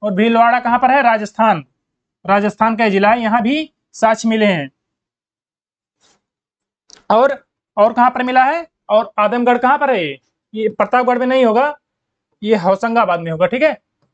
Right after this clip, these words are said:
होशंगाबाद, होशंगाबाद। और होशंगाबाद कहाँ पर है? एमपी, मध्य प्रदेश में, ठीक है, तो इसका राइट ऑप्शन होशंगाबाद होगा।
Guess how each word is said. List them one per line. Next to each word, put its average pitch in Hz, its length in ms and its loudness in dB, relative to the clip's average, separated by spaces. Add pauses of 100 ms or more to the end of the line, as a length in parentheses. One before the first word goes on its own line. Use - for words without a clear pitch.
होशंगाबाद, 190 600 0 (1900)
होशंगाबाद। 185 640 0 (1400)
और 202 140 2
होशंगाबाद 220 520 2
कहाँ 226 160 0
पर 226 140 2
है? 277 140 -2
एमपी, 208 440 -4 (180)
मध्य 202 180 0
प्रदेश 190 340 0
में, 143 120 -8 (1120)
ठीक 214 120 -2
है, 311 120 2
तो - 220 -10
इसका 202 180 0
राइट 214 200 2
ऑप्शन 294 320 -2 (320)
होशंगाबाद 214 500 0
होगा। 151 220 0